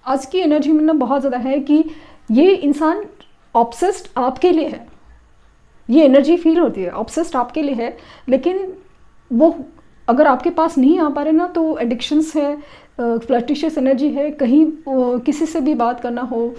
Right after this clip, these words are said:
अम, तो वो चीज़ हो सकती है। I'm scared to reach out to you। मन तो करता है, लेकिन बात करने को बहुत ज़्यादा डर लग रहा है।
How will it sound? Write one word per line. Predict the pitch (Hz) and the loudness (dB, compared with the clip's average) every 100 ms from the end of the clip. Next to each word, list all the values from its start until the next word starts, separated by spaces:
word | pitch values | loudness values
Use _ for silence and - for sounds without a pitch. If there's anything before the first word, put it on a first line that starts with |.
| - - _ | -16 -20 _
अम, | 214 214 214 220 - _ - | -4 -4 -4 -10 -14 _ -2
तो | 262 | 0
वो | 247 320 | 4 2
चीज़ | 370 311 302 | 2 0 0
हो | 233 | -6
सकती | 233 - 240 | -8 -12 -14
है। | 202 - - - - - - _ _ _ _ _ _ - - - _ _ _ - - | -14 -16 -20 -20 -20 -20 -20 _ _ _ _ _ _ -20 -20 -20 _ _ _ -20 -12
I'm | 226 | -10
scared | 233 233 226 | -8 -8 -8
to | 233 | -8
reach | 214 214 | -12 -12
out | 208 226 | -14 -14
to | - | -16
you। | - 254 - _ _ _ _ _ _ _ _ _ - - - | -16 -18 -20 _ _ _ _ _ _ _ _ _ -20 -20 -4
मन | 226 302 | 2 4
तो | 320 | 4
करता | 302 262 240 | 0 0 -2
है, | 240 311 - - | -4 -6 -10 -12
लेकिन | 233 214 240 208 | -6 -4 -2 -2
बात | 220 233 | -2 -4
करने | 240 233 | -6 -6
को | 233 | -8
बहुत | 208 214 254 - | -10 -10 -8 -6
ज़्यादा | 240 233 | -4 -4
डर | 202 180 | -4 -6
लग | 170 | -10
रहा | 151 | -14
है। | 233 | -18